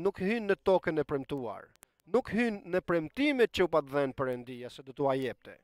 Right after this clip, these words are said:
Dhe në qoftë se sot që dëgjojmë fjalën e Perëndis, e ngurtësojmë zemrën tonë dhe nuk arrim të pendohemi,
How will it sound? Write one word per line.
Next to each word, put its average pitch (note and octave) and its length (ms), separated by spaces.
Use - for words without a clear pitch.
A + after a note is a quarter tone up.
Dhe D#3+ 80
në E3+ 160
qoftë A#3+ 320
se A3+ 160
sot G#3+ 360
që E3 160
dëgjojmë F3+ 400
fjalën A3 320
e D#3+ 80
Perëndis, B2+ 600
e D3 140
ngurtësojmë F#3+ 680
zemrën D#3 400
tonë A2+ 340
dhe D#3+ 80
nuk F#3+ 320
arrim F#3+ 600
të - 160
pendohemi, D3+ 640